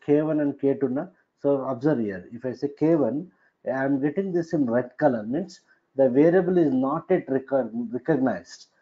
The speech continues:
Okay, these actual parameters are declared globally. They are recognized throughout the program. But the K one and K two, they are specified as part of the subroutine, so they are also local. That's why they are not yet recognized. K two is also in red color.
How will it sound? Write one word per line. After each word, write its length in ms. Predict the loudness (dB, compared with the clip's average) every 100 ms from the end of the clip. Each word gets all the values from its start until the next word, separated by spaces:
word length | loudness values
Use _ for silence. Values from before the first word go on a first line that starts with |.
| _ _ _
Okay, 200 | -6 -2
these 300 | 0 0 2
actual 460 | 2 0 -2 -2 0
parameters 600 | 2 4 4 0 -2 -4
are 60 | -4
declared 460 | -4 -2 -2 2
globally. 540 | 4 4 4 0 -6 -6
They 80 | 0
are 140 | 2
recognized 540 | 2 -2 -2 -2 -4 -2
throughout 320 | 2 2 0
the 80 | -4
program. 500 | -2 -2 -2 -8 -12 _ _ _
But 200 | -4 -2
the 80 | -4
K 320 | -4 2 4
one 180 | 4 2
and 220 | 0 -2
K 180 | 0 0
two, 380 | 2 0 0 -6 _ _ _
they 100 | 2
are 140 | 2 2
specified 560 | -2 -2 0 0 4
as 220 | 4 2
part 240 | 0 0 0
of 140 | -2
the 80 | -4
subroutine, 760 | -4 -2 -2 -2 -2 -4 -4 -6
so 80 |
they 140 | -4 0
are 160 | 4
also 260 | 4 4 2
local. 440 | 4 4 2 -4 -8 -20 _ -10
That's 200 | -8 -2
why 100 | 0
they 120 | 2
are 80 | 2
not 320 | 2 0 2
yet 160 | 0 -2
recognized. 680 | 0 0 2 -2 -6 -18 _ _ _ 2
K 180 | 2
two 100 | 2
is 80 | 2
also 300 | 2 2 -2
in 80 | -2
red 220 | -2 -2
color. 300 | -2 -2 -4